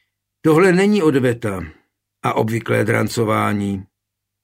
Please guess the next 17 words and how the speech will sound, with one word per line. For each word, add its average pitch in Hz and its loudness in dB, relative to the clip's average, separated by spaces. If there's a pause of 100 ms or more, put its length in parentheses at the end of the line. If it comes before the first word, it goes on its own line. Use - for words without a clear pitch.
(120)
vykládal 104 -4
doma 98 -6
Racek 95 -10
z - -14
Pajreka, 110 -4
když 92 -8
se 104 -8
vrátil 98 -8
z 87 -12
hor, 110 -6 (420)
kde 107 -2
byl 110 -2
s - -10
několika 110 -4
rytíři 101 -6
na 98 -10
obhlídce. 92 -10